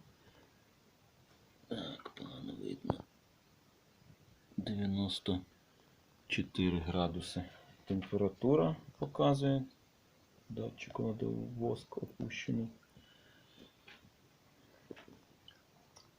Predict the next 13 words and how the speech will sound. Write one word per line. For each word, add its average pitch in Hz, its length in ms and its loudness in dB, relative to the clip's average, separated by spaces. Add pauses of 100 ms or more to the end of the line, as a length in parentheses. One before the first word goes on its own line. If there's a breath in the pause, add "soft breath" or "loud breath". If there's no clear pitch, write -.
(240)
Зараз 87 340 0
буду 90 220 -4
показувати, 80 680 2
як 78 180 -2
я 71 60 -6
це - 160 -2
роблю. 78 340 -2 (840)
Одною 95 280 0
рукою 95 280 0
не 98 60 4
дуже 113 260 6
зручно, 160 460 6
але 131 160 4